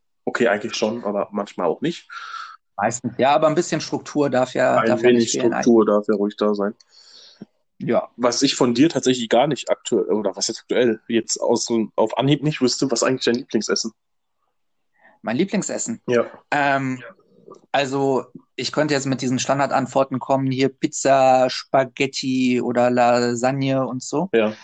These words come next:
Speaker 2: Aber tatsächlich, ähm, ist mein Lieblingsessen, ähm, Couscous.
Speaker 1: Ehrlich?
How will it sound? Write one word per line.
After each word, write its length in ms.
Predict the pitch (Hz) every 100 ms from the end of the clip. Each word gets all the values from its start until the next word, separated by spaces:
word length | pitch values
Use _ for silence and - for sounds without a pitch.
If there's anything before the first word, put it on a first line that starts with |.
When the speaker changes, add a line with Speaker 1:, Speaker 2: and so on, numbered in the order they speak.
| - - _ _
Speaker 2:
Aber 300 | 113 139 180
tatsächlich, 800 | 185 139 - 190 - 151 190 - -
ähm, 380 | 135 139 135 - _
ist 220 | 127 - -
mein 220 | 135 190
Lieblingsessen, 920 | 202 - 156 - 123 127 151 190 233 - - -
ähm, 460 | 139 139 135 135 135 - - -
Couscous. 560 | - 226 - 113 - _ _ - -
Speaker 1:
Ehrlich? 500 | 151 214 127 -